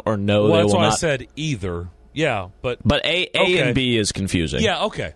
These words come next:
Speaker 2: So, yes.
Speaker 1: Just
Speaker 2: If,
Speaker 1: for
Speaker 2: if you
Speaker 1: notation's
Speaker 2: choose,
Speaker 1: purposes.
Speaker 2: if you choose yes, it's worth a point. If you choose no, and it happens, none of the big three, it's worth two points. Uh, you know, this one I'm gonna have to go with,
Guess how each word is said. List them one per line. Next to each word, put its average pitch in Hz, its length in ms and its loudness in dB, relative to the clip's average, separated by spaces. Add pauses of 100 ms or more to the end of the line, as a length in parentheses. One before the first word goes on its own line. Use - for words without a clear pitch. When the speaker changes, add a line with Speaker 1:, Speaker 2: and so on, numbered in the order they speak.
Speaker 2:
So, 156 300 -2
yes. - 560 -6
Speaker 1:
Just 139 180 0
Speaker 2:
If, 135 40 -4
Speaker 1:
for 139 100 0
Speaker 2:
if 135 140 0
you 131 60 -2
Speaker 1:
notation's 190 600 0
Speaker 2:
choose, 101 120 -4
Speaker 1:
purposes. - 580 -2
Speaker 2:
if 139 100 -6
you 170 100 -4
choose 208 520 -4
yes, 151 580 -4 (120)
it's - 280 -6 (100)
worth 143 260 -2
a 117 60 -12
point. 135 440 -8
If 107 160 -10
you 117 120 -8
choose 147 460 -2
no, 95 640 -2 (460)
and 117 160 -4
it 110 100 -2
happens, 104 600 -4
none 131 240 -2
of 131 160 -6
the 113 80 -10
big 107 240 -4
three, 101 300 -4
it's - 260 -6
worth 110 180 -2
two 98 160 -8
points. - 480 -16 (600)
Uh, 131 340 -2
you 160 160 -4
know, 147 320 -2
this 165 240 -2
one 160 140 -2
I'm 139 160 -2
gonna 131 260 -2
have 120 260 -2
to 98 220 -4 (1000)
go 107 240 -2
with, 95 460 -4